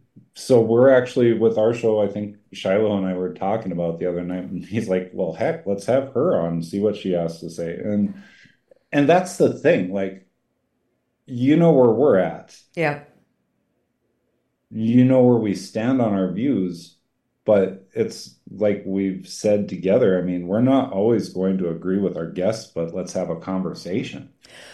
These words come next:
Speaker 2: Well,
Speaker 1: You know?
Speaker 2: exactly. And we've got, we've got plenty of petitions that are, are going out. We've got the voting petition.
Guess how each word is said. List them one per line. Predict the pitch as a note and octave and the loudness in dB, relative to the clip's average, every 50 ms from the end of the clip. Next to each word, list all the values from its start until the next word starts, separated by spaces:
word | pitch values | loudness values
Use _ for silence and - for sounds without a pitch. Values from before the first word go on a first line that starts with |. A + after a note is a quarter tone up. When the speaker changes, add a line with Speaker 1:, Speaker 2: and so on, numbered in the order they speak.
| - - - - - | -20 -20 -14 -4 0
Speaker 2:
Well, | F4 E4+ | 2 2
Speaker 1:
You | E4 E4 | 2 2
know? | |
Speaker 2:
exactly. | - - E4 D#4 F4+ A#3+ - - - - - - - _ _ _ _ _ _ - | 2 2 2 2 2 0 -2 -4 -6 -6 -8 -10 -16 _ _ _ _ _ _ -4
And | - C#4 C4+ C4 C4 - | 0 2 2 2 2 -2
we've | - D4 D4 C#4+ | 0 0 0 2
got, | C#4+ D#4 D4+ D4+ D4 D4 - - | 2 2 4 4 2 0 -4 -8
we've | - C4+ C4+ C4+ | -4 -4 -2 2
got | C#4 C#4 C4+ C4 | 4 4 4 4
plenty | C4 - C#4 C#4 D4 D4+ | 2 2 2 2 4 2
of | C#4+ C#4+ - | 2 2 0
petitions | C4 C4 - C#4 C4+ C4 - C4+ B3 - - - | -2 0 0 -2 -2 -2 0 -2 -4 -4 -4 -8
that | - - G#3 F#3+ F#3+ F#3 | -2 2 4 4 4 4
are, | F#3 - - | 2 0 2
are | G#3 G3 | 0 2
going | F3 F#3 F#3 F3 | 4 2 2 2
out. | E3+ B2+ | 0 -2
We've | - F#3 F3+ - | -2 -4 0 2
got | G3 F#3+ F#3 F#3 | 2 2 2 2
the | F3+ D#3+ | -2 0
voting | D3+ F#3 F#3+ G3+ G#3 G#3 G#3 | 2 2 2 2 2 0 -2
petition. | G#3 A3+ A3 - A3 G3+ G3+ - - G3 F#3 F#3 F#3 F#3 | -4 -8 -6 -4 -4 -2 -2 -4 -4 -2 -2 -2 -2 -4